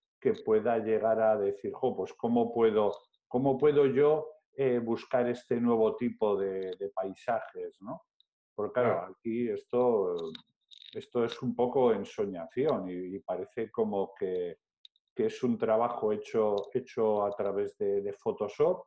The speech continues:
Speaker 1: y, y yo creo que, que, bueno, que es interesante que la gente vea que, que no, que esto es trabajo hecho en, en el campo, directamente en cámara,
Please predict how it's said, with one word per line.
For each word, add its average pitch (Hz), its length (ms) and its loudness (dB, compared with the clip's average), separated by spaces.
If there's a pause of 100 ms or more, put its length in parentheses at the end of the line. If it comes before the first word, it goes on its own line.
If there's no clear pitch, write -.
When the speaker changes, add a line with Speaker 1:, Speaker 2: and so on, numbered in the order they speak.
(200)
Speaker 1:
y, 107 540 -4
y 104 140 -6
yo 104 140 -2
creo 123 320 -2
que, 98 460 -2 (640)
que, 95 560 0
bueno, 117 320 -4
que 113 80 -2
es 110 140 -8
interesante 117 680 -4
que 113 100 -4
la 101 220 -2
gente 101 280 -6
vea 110 400 -2
que, 98 340 0
que 92 120 -4
no, 156 240 -6
que 101 100 -6
esto - 200 -6
es - 140 -8
trabajo 107 560 -2
hecho 104 340 -6
en, 92 320 -10 (100)
en 98 120 -16
el 92 140 -12
campo, 151 440 0
directamente 101 1000 -6
en 90 160 -10
cámara, 139 540 0